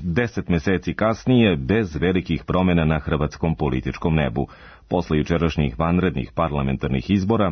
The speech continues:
situacija je gotovo nepromenjena, pokazuju prvi izborni rezultati.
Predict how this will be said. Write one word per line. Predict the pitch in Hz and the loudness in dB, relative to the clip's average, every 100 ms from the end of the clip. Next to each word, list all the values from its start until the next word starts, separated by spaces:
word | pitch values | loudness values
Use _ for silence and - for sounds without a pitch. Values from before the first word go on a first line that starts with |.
| 69 | -4
situacija | - 92 85 76 - 80 | -6 -2 0 0 0 -2
je | 65 | 0
gotovo | 71 87 87 69 | 0 -2 0 -2
nepromenjena, | 64 - 90 92 87 78 65 | -2 -2 0 2 2 0 -2
pokazuju | 69 67 69 65 73 65 | -4 -4 -4 0 0 0
prvi | 67 67 65 | -2 -2 -2
izborni | 65 65 67 67 | -2 -2 -2 -2
rezultati. | 69 73 82 78 85 | -2 -2 -2 -2 -2